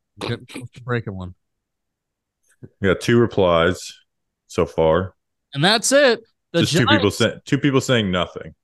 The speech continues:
Speaker 1: The Giants down twenty-eight to three against, uh, against the Los Angeles Rams.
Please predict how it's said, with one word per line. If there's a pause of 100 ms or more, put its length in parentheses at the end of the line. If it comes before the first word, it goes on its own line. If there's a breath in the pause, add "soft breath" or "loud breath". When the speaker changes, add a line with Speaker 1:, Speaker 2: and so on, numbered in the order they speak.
(800)
Speaker 1:
The
Giants
down
twenty-eight
to
three
against,
uh, (500 soft breath)
against
the
Los
Angeles
Rams.